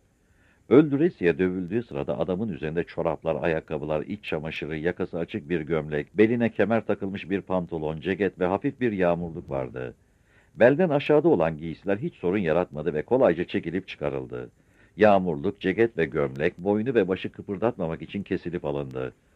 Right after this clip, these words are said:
Sonra her şey cepler boşaltılmadan torbalara dolduruldu ve dışarıda bekleyen memura verildi.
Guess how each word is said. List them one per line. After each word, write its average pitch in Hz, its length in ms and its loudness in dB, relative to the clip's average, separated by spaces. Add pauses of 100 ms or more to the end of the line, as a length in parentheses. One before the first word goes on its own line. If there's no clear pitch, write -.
(260)
Sonra 180 260 4
her 180 140 4
şey 71 260 -6
cepler 107 420 2
boşaltılmadan 90 720 -2
torbalara 80 560 -2
dolduruldu 71 520 -4
ve 78 120 -2
dışarıda 90 420 0
bekleyen 85 360 0
memura 80 440 -4
verildi. 65 500 -8